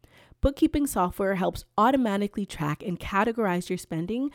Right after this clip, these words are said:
so that at the end of the month, you can simply click a button, have it generate a report for you, and easily understand where your money is going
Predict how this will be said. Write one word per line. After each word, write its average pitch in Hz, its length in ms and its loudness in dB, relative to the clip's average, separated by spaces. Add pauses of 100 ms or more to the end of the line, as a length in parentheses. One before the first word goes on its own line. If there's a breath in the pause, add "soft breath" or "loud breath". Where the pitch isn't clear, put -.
(180 soft breath)
so 220 160 2
that 202 180 4
at 196 160 0
the 196 160 -4
end 233 200 0
of 277 80 -2
the 294 80 2
month, 185 340 0
you 185 80 -4
can 170 160 -6
simply 226 460 0
click - 280 -4
a 311 60 2
button, 190 520 -2
have 190 200 -2
it - 80 -4
generate 240 460 2
a 247 40 0
report 247 400 -2
for 170 120 -8
you, 160 280 0
and 175 160 -2 (140)
easily 254 400 -2
understand 180 720 -2
where 175 140 0
your 175 180 0
money 190 360 -2
is 196 140 -6
going 151 380 -2